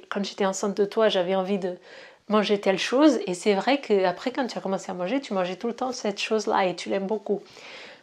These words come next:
Donc, ça, c'est, c'est les désirs. Et du coup, en, en Ayurveda, c'est dit que ces désirs-là, il faut les respecter.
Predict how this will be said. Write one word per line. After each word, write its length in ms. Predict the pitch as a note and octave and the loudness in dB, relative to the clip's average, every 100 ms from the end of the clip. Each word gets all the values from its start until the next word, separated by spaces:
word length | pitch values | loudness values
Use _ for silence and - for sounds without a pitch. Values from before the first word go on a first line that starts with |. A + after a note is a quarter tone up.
| - | 2
Donc, 280 | G#3 G3 G#3+ F#4+ | 2 6 4 4
ça, 160 | - | 2
c'est, 240 | C#4 C4 A#3 | 2 2 -2
c'est 180 | - | -2
les 100 | A3 | 0
désirs. 400 | G#3 G#3+ A3+ D4 | 2 2 4 4
Et 100 | A#3 | 4
du 100 | F#3+ | -2
coup, 280 | G3 D4 D#4+ - | 0 2 2 2
en, 260 | G3 G3 F#3+ - _ _ | 2 2 0 -6 _ _
en 180 | G#3+ G3+ | -2 0
Ayurveda, 460 | G#3 G3+ F#3+ A3 C#4 | 2 2 0 0 0
c'est 120 | - | 0
dit 160 | A3+ A#3 | -4 2
que 220 | A3 - | 2 2
ces 340 | - - - A3 | -4 -4 0 2
désirs-là, 560 | G#3+ F#3 G#3 G#3+ C4 G#3+ | 2 2 0 2 0 0
il 100 | F#3 | -2
faut 160 | - | 2
les 100 | A3 | 4
respecter. 500 | G#3 G#3+ - G#3 - | 4 0 -4 -8 -8